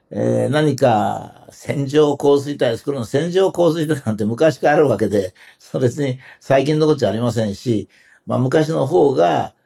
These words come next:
治水工事ですね、川の洪水の防止とか、そういった治水工事やダムなんかもそんなに作れなかったのに、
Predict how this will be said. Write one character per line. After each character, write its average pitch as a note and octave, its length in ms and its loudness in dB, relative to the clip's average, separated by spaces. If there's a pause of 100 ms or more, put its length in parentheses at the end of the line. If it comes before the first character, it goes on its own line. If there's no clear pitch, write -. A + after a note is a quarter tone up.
(260)
治 C3 180 -4
水 E3 320 0
工 E3 200 2
事 G#2 120 -4
で F#2+ 80 -4
す D3+ 140 -8
ね、 E3 100 2
川 C3+ 360 2
の C3+ 180 -2
洪 B2+ 280 4
水 B2+ 220 -2
の B2+ 140 0
防 A#2 180 2
止 - 100 -4
と B2 120 -2
か、 F2+ 240 -6 (320)
そ - 180 0
う - 20 4
い D#3+ 40 -2
っ - 20 -8
た D#3+ 160 0
治 D3+ 180 -6
水 E3+ 340 -4
工 E3 280 2
事 B2 160 -2
や C3+ 140 2
ダ C3+ 200 2
ム E3+ 120 -2
な B2+ 160 0
ん G2+ 60 -4
か G#2 100 -4
も G2+ 100 0
そ D3 160 -4
ん F3 60 -4
な F#3+ 120 -2
に F3+ 60 -4
作 - 200 -6
れ C4 80 2
な B3+ 100 4
か C#3 80 0
っ G#2 100 -4
た F#2+ 140 -4
の G2 100 -8
に、 G#2+ 300 -2